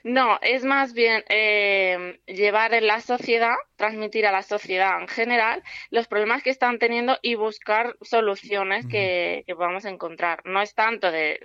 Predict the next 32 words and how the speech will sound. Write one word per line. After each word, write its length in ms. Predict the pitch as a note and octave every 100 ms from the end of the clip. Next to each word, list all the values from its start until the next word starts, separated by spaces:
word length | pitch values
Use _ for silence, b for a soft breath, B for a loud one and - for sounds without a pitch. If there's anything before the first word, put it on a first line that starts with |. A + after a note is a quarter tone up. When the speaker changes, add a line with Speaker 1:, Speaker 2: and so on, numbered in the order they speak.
| -
Speaker 1:
de 160 | D3+
guiar 180 | D3 E3
a 40 | F#3
estas 240 | G3 F#3
personas, 340 | F3+ G3+ A3+ G3
porque 240 | - F#3
ya, 180 | G#3+ A3
sobre 260 | - F#3+ F3+
todo, 200 | A3+ A3+
la 120 | E3
mayoría 680 | E3 D#3+ D#3+ E3 G#3+ A3+ - B B B
son 180 | - G3
personas 480 | F3+ F3+ F3+ F3+ - - _
formadas, 720 | - F#3 F#3+ A3 A3+ F3+ - F#3
eh, 720 | F3+ F3 E3+ E3 E3 D#3+ E3 -
universitarias, 920 | F#3+ F#3 - A3 - G#3 G3 E3 -
y 60 | E3+
que 100 | F3+
saben 260 | G#3+ A#3 A#3+
muy 180 | A3+
bien 300 | G#3+ A#3 A#3
lo 140 | A3 G#3+
que, 320 | G3 F#3+ F3+
lo 140 | F#3 F#3+
que 140 | F#3+
quieren 360 | F3+ B3+ A#3+ G3
y 60 |
están 240 | F3+ F#3+ F#3
capacitadas 580 | G#3 G#3 G3 F#3+ G3 F#3
perfectamente, 840 | E3 - - G#3+ G#3 G3+ - - B B B B -
pero 300 | A3 A#3 B3
que, 600 | A#3+ A3+ G#3 F#3+ F3